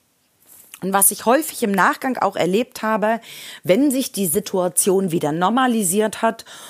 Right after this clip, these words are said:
und ich einfach die Gelegenheit nutze, diese Eskalation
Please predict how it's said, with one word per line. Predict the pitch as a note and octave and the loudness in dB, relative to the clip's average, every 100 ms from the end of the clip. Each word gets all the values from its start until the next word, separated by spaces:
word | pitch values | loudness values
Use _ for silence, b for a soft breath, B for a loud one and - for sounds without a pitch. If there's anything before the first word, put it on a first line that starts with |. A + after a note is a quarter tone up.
| B B - | B B -2
und | F#3+ F#3+ F#3+ F3+ - | 0 0 0 -4 -6
ich | F3+ - | -6 -4
einfach | F3+ F3 | -6 -6
die | E3 D#3 | -10 -6
Gelegenheit | E3 F3 B3+ C4 A3 D#3+ F3+ | -2 0 2 2 2 2 2
nutze, | F#3+ A3 - A3+ A3 A3+ A#3 B B - | 0 0 0 2 4 2 0 B B -12
diese | E3 D#3 D3 - _ _ - - - | -6 -2 -2 -4 _ _ -20 -6 0
Eskalation | E3+ - - - C3 C3 - - G3 A3+ D4 | 2 2 2 2 2 0 -2 0 4 4 4